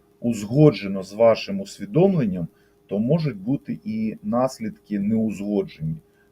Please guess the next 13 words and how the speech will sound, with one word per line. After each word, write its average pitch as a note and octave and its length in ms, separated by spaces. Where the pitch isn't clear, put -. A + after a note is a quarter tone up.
Тому C3+ 360
перевіряйте, B2 800
аналізуйте G#2 680
на G2+ 220
етапі, A#2 440
коли G2 300
ви G2+ 220
побачите F2+ 680
певні F2+ 320
прояви. D#2 500
Е, F#2 400
сьомий D3 560
пункт. - 520